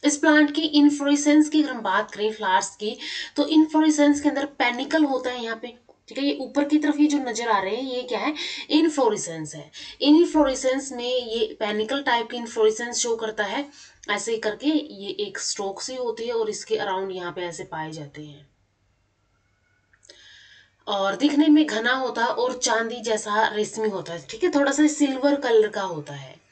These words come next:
तने को स्टिल्ट रूट, यहाँ पे क्या पाई जाती है, कुछ ऐसी रूट्स पाई जाती है, स्टिल्ट रूट्स इनको बोलते हैं।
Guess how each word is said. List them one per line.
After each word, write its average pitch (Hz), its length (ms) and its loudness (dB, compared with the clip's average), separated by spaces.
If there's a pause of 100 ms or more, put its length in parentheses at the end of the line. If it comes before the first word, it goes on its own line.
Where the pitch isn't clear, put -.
(340)
तने 302 240 4
को 311 160 0
स्टिल्ट 311 480 0
रूट, 214 300 0
यहाँ 220 280 -2
पे 302 60 4
क्या 294 160 2
पाई 262 180 2
जाती 233 280 0
है, 302 80 4
कुछ 302 160 0
ऐसी 269 240 2
रूट्स 277 340 0
पाई 220 260 4
जाती 214 280 0
है, 262 60 -6
स्टिल्ट 294 420 4
रूट्स 240 340 -8
इनको 214 260 -4
बोलते 175 320 -6
हैं। 220 180 -6